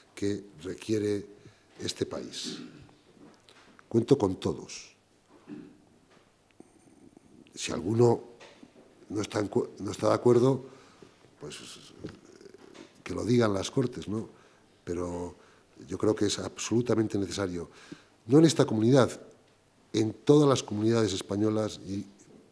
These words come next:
también una vez que se ponga en marcha, se constituya el Gobierno de España, el Gobierno de España debería poner en marcha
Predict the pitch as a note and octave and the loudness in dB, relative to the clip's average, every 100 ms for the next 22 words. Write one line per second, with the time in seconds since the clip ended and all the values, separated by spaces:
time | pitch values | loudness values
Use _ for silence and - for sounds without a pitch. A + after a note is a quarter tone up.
0 | _ - F#2 A2 A2+ G#2+ - - - _ | _ -8 0 4 4 2 -8 -20 -20 _
1 | - G2+ G#2 G#2+ - A2 F#2+ F#2+ - G#2 | -8 -2 0 0 -2 -4 -4 -6 -6 -4
2 | G#2+ G#2+ G#2+ - - G#2+ A#2 - E2+ D#2+ | -2 -4 -6 -12 -10 -6 -6 -6 -12 -12
3 | E2 E2 G#2+ G#2+ G#2 G#2 F#2+ - G2+ G#2 | -14 -8 -2 0 0 -2 -4 -4 -2 -4
4 | G2+ - - - - F#2+ F#2+ G2+ G2 G2 | -8 -16 -20 -20 -10 -4 -2 -2 -4 -4
5 | G2 G2 F#2 F#2 G#2+ G#2+ G#2+ - - - | -2 -2 -2 -2 -2 -2 -4 -12 -20 -20
6 | - _ _ G2 G2+ G2+ F#2+ - G#2 G2+ | -20 _ _ -4 -2 -2 -2 -2 -2 -4